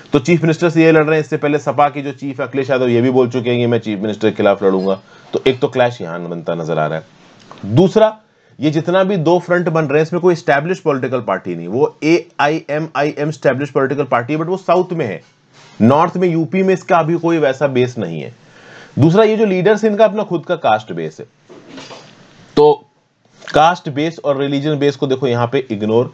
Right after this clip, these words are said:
नहीं किया जा सकता। प्लस प्रॉब्लम ये है कि जो मेजर ट्रेडिशनल पार्टीज हैं अपोजिशन में, जैसे समाजवादी पार्टी हो गई, बहुजन समाजवादी पार्टी हो गई, राष्ट्रीय लोकदल हो गई,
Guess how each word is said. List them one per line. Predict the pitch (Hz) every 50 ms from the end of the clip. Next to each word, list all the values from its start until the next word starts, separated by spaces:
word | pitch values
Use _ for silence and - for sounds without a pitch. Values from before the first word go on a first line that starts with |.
| _ _ -
नहीं | 113 110 107 95 85 78
किया | 73 - 78 71
जा | 71 69
सकता। | - - - - - 64 - - - _ - - - - - - - - - - - - - - - - - -
प्लस | - 226 226 -
प्रॉब्लम | - 190 185 180 185 233 247 233 220
ये | 220 202
है | 165 143 117 113 127 - - _ _ _ _ -
कि | - 175
जो | 160 220
मेजर | 190 151 139 143 143 143 202 214
ट्रेडिशनल | 190 - 165 160 156 156 - 175 170
पार्टीज | 165 151 135 131 120 147 151 139
हैं | 139
अपोजिशन | 127 120 127 120 110 104 - 127 113
में, | 110 104
जैसे | 117 120 120
समाजवादी | 131 120 117 113 110 107 110 117
पार्टी | 113 113 107 101 - 110
हो | 104 101
गई, | 101 104
बहुजन | 104 87 101 107 110 120 127
समाजवादी | 123 127 117 113 104 104 107 107 110
पार्टी | 107 104 95 95 - 110
हो | 104
गई, | 101 104
राष्ट्रीय | 101 107 107 113 - - 123 117
लोकदल | 107 107 107 104 95 90 110 98
हो | 98 95 87
गई, | 92 95 98